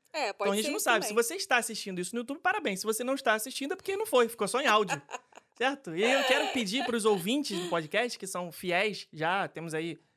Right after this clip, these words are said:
Speaker 2: números expressivos, muita gente que ouve nosso podcast já há muito tempo, sabe que a gente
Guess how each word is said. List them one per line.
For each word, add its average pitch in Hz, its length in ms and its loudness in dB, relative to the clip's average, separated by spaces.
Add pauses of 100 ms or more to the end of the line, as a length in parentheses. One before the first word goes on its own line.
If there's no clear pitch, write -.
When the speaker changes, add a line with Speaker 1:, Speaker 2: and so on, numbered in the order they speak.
(260)
Speaker 2:
números 185 440 -2
expressivos, 175 640 -6
muita 247 360 -2
gente 214 260 -6
que 190 240 -4
ouve 208 300 4
nosso 165 160 -6
podcast 165 380 -6
já 151 200 -2
há 147 40 -8
muito 190 280 -6
tempo, 233 320 -4
sabe 190 180 -2
que 190 80 -6
a 196 60 -2
gente 208 280 -8